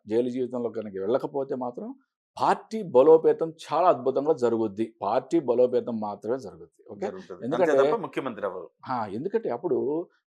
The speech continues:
Speaker 1: ప్రత్యర్థుల యొక్క బ-, బలం కూడా వీక్ అవ్వాలి కదా.
Speaker 2: మ్మ్.
Speaker 1: చంద్రబాబు నాయుడు గారికి, పవన్ కళ్యాణ్ గారికి ఎటువంటి వీక్ అయ్యే ఛాన్స్ లేదు. ఒక
Speaker 2: ఓకే.
Speaker 1: మూడేళ్ల వరకు కూడా చాలా అద్భుతమైన బలాలు ఉన్నాయి.
Speaker 2: ఓకే.
Speaker 1: రెండు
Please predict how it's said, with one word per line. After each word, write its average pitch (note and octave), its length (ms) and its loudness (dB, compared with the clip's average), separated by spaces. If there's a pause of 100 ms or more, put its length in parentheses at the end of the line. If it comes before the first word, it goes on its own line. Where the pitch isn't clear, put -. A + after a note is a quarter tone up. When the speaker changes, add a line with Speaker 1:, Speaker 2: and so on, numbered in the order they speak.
(120)
Speaker 1:
ప్రత్యర్థుల G3 520 6
యొక్క F#3+ 140 0
బ-, D3 180 -2
బలం C3+ 280 4
కూడా D#3+ 140 0
వీక్ F3 260 0
అవ్వాలి A2+ 220 2
కదా. G2 220 -2
Speaker 2:
మ్మ్. - 400 -12
Speaker 1:
చంద్రబాబు D3+ 340 0
నాయుడు D#3 200 0
గారికి, C3 420 0
పవన్ C3+ 340 -2
కళ్యాణ్ B2+ 260 -2
గారికి B2 220 -4
ఎటువంటి C3+ 360 -8
వీక్ C3 340 -6
అయ్యే B2+ 280 0
ఛాన్స్ B2 220 -6
లేదు. A2+ 280 -2 (140)
ఒక - 100 -6
Speaker 2:
ఓకే. A2 100 0
Speaker 1:
మూడేళ్ల C3 460 0
వరకు C3 220 2
కూడా C3+ 140 -2 (100)
చాలా B2+ 160 4 (380)
అద్భుతమైన C3+ 360 -4
బలాలు A#2+ 280 2
ఉన్నాయి. G#2 200 -6
Speaker 2:
ఓకే. G#2+ 60 -4
Speaker 1:
రెండు B2 120 -4